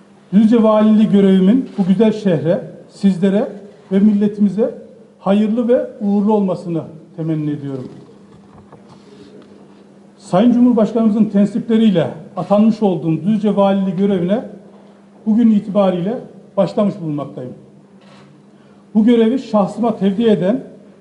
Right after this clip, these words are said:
Sayın Cumhurbaşkanımız Recep Tayyip Erdoğan'a ve İçişleri Bakanımız Sayın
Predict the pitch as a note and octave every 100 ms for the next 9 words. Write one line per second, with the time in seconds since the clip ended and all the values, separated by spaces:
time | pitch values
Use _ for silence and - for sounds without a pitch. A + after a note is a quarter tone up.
0 | _ G3 A3 A3 A#3+ A3 G3+ - G#3+ G#3+
1 | A#3 - - - - - - - - -
2 | - - - - F3 A#3 - G#3 G3+ G#3+
3 | G3+ F#3 F3+ G3 C4 - - - - -
4 | A#3+ - - A3+ G#3+ G#3+ A3 G3 - G3+
5 | G#3 D#3+